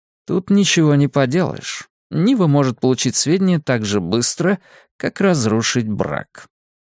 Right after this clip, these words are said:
«Компания всегда чистая. Чем могу вам помочь?» «Ой, здравствуйте. Меня зовут Малин Ренберг». Она никак не ожидала, что ей ответят, и поэтому не успела придумать себе псевдоним.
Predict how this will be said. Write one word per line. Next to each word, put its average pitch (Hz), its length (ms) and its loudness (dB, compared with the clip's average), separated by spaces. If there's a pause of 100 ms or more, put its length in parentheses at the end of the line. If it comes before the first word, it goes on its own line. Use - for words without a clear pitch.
(760)
«Компания 190 640 2
всегда 151 420 0
чистая. - 560 -8 (400)
Чем 233 260 2
могу 139 320 4
вам 131 220 2
помочь?» 101 500 -2 (600)
«Ой, 214 460 4
здравствуйте. 208 840 0 (400)
Меня 208 220 4
зовут 294 320 2
Малин 233 340 4
Ренберг». 214 540 2 (320)
Она 110 320 2
никак 139 460 0
не 107 100 0
ожидала, 110 480 0
что - 160 -4
ей 107 180 2
ответят, - 480 -4
и - 40 -8
поэтому 160 360 -2
не 160 140 2
успела 135 420 0
придумать 117 460 0
себе 113 260 0
псевдоним. 104 720 -4